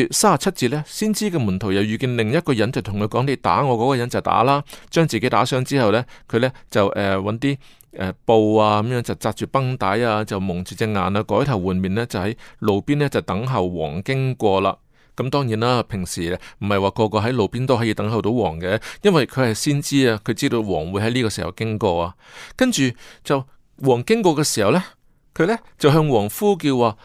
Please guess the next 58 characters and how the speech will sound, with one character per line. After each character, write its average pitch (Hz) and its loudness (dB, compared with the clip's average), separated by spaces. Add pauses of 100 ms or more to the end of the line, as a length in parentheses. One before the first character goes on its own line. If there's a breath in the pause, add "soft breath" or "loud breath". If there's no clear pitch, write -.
(180 soft breath)
「哎 - 2
呀， 185 6
僕 135 0
人， 113 2 (120)
即 - -2
係 123 0
我 87 0
啊， 87 -4 (400 loud breath)
喺 214 2
陣 151 2
上 143 2
嘅 165 0
時 113 0
候 101 4
呢， 151 0 (320)
即 - 2
係 - 4
打 107 0
仗 98 -2
嘅 92 -4
時 80 -6
候 80 -4
啊， - -6 (580 loud breath)
咁 220 4
有 220 6
人 127 2
帶 180 2
咗 190 0
個 196 4
人 151 2
嚟， 139 0
叫 156 -4
我 151 2
看 180 4
實 147 -4
呢 175 -2
個 160 2
人。」 131 0 (380)
我 107 2
呢 139 0
個 135 -2
梗 117 -4
係 123 -2
敵 98 -6
軍 127 -2
啦， 131 0
或 104 0
者 131 -6
係 123 0
俘 127 -2
虜 107 2
啦， 117 2
或 107 2
者 131 -4
係 117 -4
間 107 -4
諜 101 -4
啦， 123 2